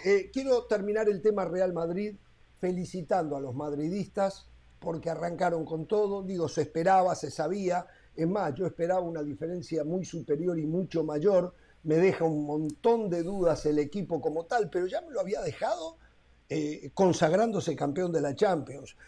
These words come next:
Creo que el equipo no tiene un alto vuelo de fútbol. Creo que este equipo lo que le sobra es calidad individual, que terminan disimulando y escondiendo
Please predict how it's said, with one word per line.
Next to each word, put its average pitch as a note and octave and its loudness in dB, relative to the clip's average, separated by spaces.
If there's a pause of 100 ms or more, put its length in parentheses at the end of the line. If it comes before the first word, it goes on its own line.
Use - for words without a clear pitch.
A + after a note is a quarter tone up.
(140)
Creo F3+ 2
que E3 0
el D#3 4
equipo D#3+ 0
no E3 0
tiene F3 0
un D#3+ 2
alto F3 2
vuelo D#3 4
de C#3 2
fútbol. D#3 -4 (400)
Creo E3+ 2
que F3 -2
este D#3 -4
equipo D#3+ -2
lo D3 4
que D3+ -4
le C#3+ 0
sobra E3+ 0
es C3 -6
calidad D#3 2
individual, D3+ 2 (340)
que D#3+ 0
terminan F#3 2
disimulando E3+ 2 (180)
y F3 2
escondiendo E3+ 0